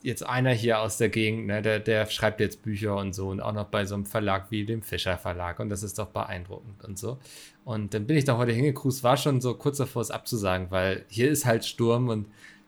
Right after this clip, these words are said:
fünfzig Prozent der Strecke führen halt durch den Wald so, ne? Ähm,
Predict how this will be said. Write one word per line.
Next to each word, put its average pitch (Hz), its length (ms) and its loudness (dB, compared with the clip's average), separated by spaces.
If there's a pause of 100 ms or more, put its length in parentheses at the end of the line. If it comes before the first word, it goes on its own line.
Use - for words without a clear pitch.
(360)
fünfzig 131 380 0
Prozent 117 340 0
der 110 100 4
Strecke 110 320 0
führen 113 280 -2
halt 107 160 0
durch 101 100 -2
den 104 120 -2
Wald 98 300 4
so, 92 180 -8
ne? 110 260 -4 (720)
Ähm, 98 360 -2